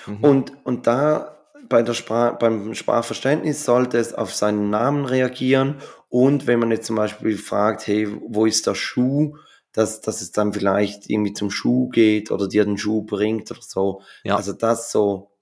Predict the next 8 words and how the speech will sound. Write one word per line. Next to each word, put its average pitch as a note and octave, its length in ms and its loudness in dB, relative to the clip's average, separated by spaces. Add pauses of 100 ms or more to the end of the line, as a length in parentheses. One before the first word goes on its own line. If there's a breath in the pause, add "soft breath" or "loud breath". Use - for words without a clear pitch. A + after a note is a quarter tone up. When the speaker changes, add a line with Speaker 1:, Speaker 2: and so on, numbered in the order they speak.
(120)
Speaker 2:
so F#2+ 220 -8
bis B2+ 340 0
eineinhalb. G2+ 680 -4 (920 loud breath)
Und B2 220 -4
dann B2+ 260 4
bis B2+ 260 -6
zwei A2 420 0
Jahre C3 760 0